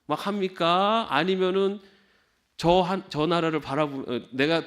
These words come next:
이사 갈 나라를 바라보-, 이사 갈 집을 바라보면서 거기에다 투자를 합니까? 아니, 뭐, 계산이 안 서세요? 어? 내가 일 년 있다가 움직-, 떠날 집에다가 막 돈 투자해가지고 거기를 막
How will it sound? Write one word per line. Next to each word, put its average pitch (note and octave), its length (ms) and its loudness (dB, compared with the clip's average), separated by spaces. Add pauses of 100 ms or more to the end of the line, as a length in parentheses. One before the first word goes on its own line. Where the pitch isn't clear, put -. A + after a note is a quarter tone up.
이사 E3+ 260 -4
갈 F3+ 160 -2
나라를 C#3 300 -2
바라보-, A2 400 -6
이사 F3 260 -2
갈 E3+ 140 -2
집을 D#3 300 -2
바라보면서 A#2+ 680 -4
거기에다 F3 480 2
투자를 B2+ 320 -8
합니까? F#2+ 400 -16 (2000)
아니, C#3+ 220 2
뭐, C3+ 140 -4 (120)
계산이 F#3+ 380 0
안 B2 120 -2
서세요? C#3 400 -2 (680)
어? G3 200 -4 (500)
내가 G#3+ 180 6
일 G#3 200 4
년 A#3+ 160 6
있다가 A3+ 400 2
움직-, F#3 460 -4
떠날 A3+ 380 2
집에다가 G3 840 4
막 - 320 -8
돈 F#3 220 -2
투자해가지고 G3 720 -2
거기를 F#3 400 0
막 F#3+ 100 -8